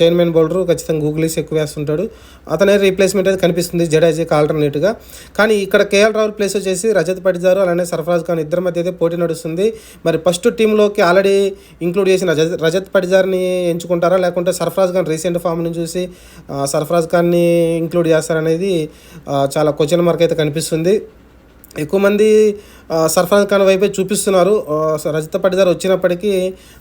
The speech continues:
ఆ, ఎక్కువ కొన్ని వేల పరుగులు అయితే, ఆ, లీగ్ మ్యాచ్ల్లో చేసిన, లీగ్ మ్యాచ్లు చేసిన సర్ఫరాజ్ ఖాన్నే ఎంచుకోవాలని అయితే అందరూ ఎక్కువ మంది చూస్తున్నారు. చూడాలి మరి రేపు ఎలా ఉండబోతుందో.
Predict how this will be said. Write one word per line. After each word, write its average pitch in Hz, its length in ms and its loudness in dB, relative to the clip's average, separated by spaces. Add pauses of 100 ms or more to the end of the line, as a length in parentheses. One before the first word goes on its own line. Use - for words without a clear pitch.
ఆ, 151 140 -2
ఎక్కువ 170 360 0
కొన్ని 175 200 0
వేల 180 180 4
పరుగులు 185 280 2
అయితే, 180 400 2 (300)
ఆ, 156 120 0
లీగ్ 175 220 0
మ్యాచ్ల్లో 175 400 2
చేసిన, 165 640 -2 (1160)
లీగ్ 180 160 0
మ్యాచ్లు 180 300 0
చేసిన 165 600 0
సర్ఫరాజ్ 170 320 2
ఖాన్నే 175 460 4
ఎంచుకోవాలని 160 380 0
అయితే 160 220 -2
అందరూ 156 280 0
ఎక్కువ 151 200 -6
మంది 156 340 -2 (160)
చూస్తున్నారు. 156 480 -4
చూడాలి 220 220 4
మరి 208 160 -2
రేపు 170 200 -2
ఎలా 165 260 0
ఉండబోతుందో. 175 640 0